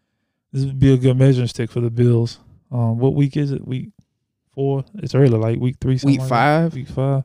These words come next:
Speaker 2: Yeah.
Speaker 1: Yeah, it, I mean, last year it showed just how much, you know, Josh Allen did have an M V P caliber season, but it just shows how much further he has to go in terms of catching up with, I mean,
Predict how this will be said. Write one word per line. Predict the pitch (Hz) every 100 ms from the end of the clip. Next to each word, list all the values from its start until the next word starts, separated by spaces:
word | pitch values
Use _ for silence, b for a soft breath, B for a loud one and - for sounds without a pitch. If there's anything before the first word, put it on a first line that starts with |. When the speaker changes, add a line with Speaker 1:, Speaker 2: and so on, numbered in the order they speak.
| -
Speaker 2:
Yeah. | 127 143 123 _ _ _ _ _ -
Speaker 1:
Yeah, | 120 113
it, | - - - - -
I |
mean, | 131 123 - 240 _ _ _ -
last | 135 135
year | 135 127 -
it | 123
showed | - 131 135 135 101 - _ -
just | 120 131
how | 127
much, | 127 -
you | - 123
know, | 120 117 - _ _ _ _ 139
Josh | 123 120 135
Allen | 131 127
did | 131 127
have | 127
an | 123 127 120 120 _ _ -
M | 127
V | 127
P | 123 131
caliber | - 131 123 110
season, | - 143 117 110
but | 117
it | 117 123 _ _ _
just | 123 -
shows | 127 120
how | 127
much | 123 120
further | 131 127 123
he | 127
has | 123 110
to | 117
go | 127 131 123 _ _ _
in | _ _ _ _ -
terms | 120 117
of | 113
catching | 127 120 123
up | 117
with, | 117 117 - -
I | 127
mean, | 117